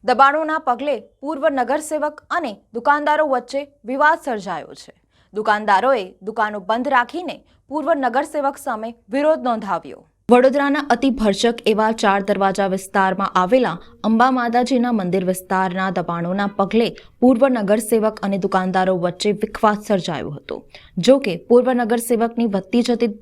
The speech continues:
દાદાગીરીના પગલે સ્થિતિ વણસતા સ્થાનિક દુકાનદારો દ્વારા આજે દુકાનો બંધ રાખીને વિરોધ નોંધાવ્યો હતો. જો કે,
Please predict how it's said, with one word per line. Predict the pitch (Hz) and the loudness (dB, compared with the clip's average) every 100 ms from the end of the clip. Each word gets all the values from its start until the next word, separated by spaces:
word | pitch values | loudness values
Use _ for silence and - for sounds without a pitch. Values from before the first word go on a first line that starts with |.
| - - - - | -18 -20 -20 -2
દાદાગીરીના | 190 190 202 220 226 220 214 | 2 4 2 2 0 0 -2
પગલે | 208 208 214 226 160 - - | 0 0 2 0 -2 -14 -6
સ્થિતિ | - 262 262 | 2 4 4
વણસતા | 233 202 196 226 - 226 240 | 0 0 0 -4 -4 0 0
સ્થાનિક | 233 - 202 190 | -2 -4 -2 0
દુકાનદારો | 185 196 190 185 185 185 | -2 0 0 2 2 2
દ્વારા | 175 175 175 180 180 | 0 0 0 -2 -4
આજે | 170 185 | -4 -4
દુકાનો | 180 185 170 170 | -4 -2 -2 -2
બંધ | 175 208 240 | 0 0 2
રાખીને | 226 226 302 175 - - - | -2 -2 -2 -2 -6 -18 0
વિરોધ | 220 269 294 | 4 4 4
નોંધાવ્યો | 240 202 196 165 151 | 0 0 -2 -4 -4
હતો. | 143 - - - - - - - | -6 -10 -14 -16 -20 -20 -18 2
જો | 269 | 4
કે, | 294 156 | 4 -2